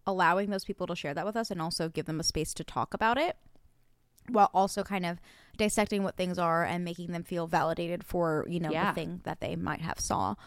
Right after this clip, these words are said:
Speaker 1: Um, so yeah, I, I really love doing these episodes. I think
Speaker 2: Yeah. And two, if we ever meet these people in person, it's gonna be so cool. You know what I mean? Like, I, I,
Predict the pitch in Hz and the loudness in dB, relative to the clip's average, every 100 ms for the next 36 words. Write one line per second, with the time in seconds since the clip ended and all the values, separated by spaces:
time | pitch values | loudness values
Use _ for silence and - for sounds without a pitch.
0 | - - - - - 175 156 156 101 - | -20 -20 -20 -4 2 2 0 -4 -10 -14
1 | - - 311 277 196 202 220 294 294 262 | -18 -2 2 4 4 2 2 0 0 0
2 | 247 247 240 226 - 202 - 233 233 - | 0 -2 -2 -2 -4 -4 -2 0 0 -2
3 | 185 - - 196 202 _ - - _ _ | -2 -2 -2 -2 -4 _ -20 -20 _ _
4 | _ _ _ _ _ _ _ _ _ _ | _ _ _ _ _ _ _ _ _ _
5 | _ _ 196 175 143 - _ _ _ _ | _ _ 0 2 0 -6 _ _ _ _
6 | _ _ _ - 320 - 403 330 277 330 | _ _ _ 2 6 8 8 8 8 10
7 | 285 269 370 269 - 247 247 214 202 214 | 10 8 6 4 6 6 6 6 4 6
8 | 254 - - 262 247 - 202 196 165 240 | 4 4 4 4 6 4 4 4 4 2
9 | - - - 269 311 311 311 254 269 269 | -4 -14 4 8 8 8 6 6 8 6
10 | 262 - 294 294 - 254 | 4 -2 2 2 4 0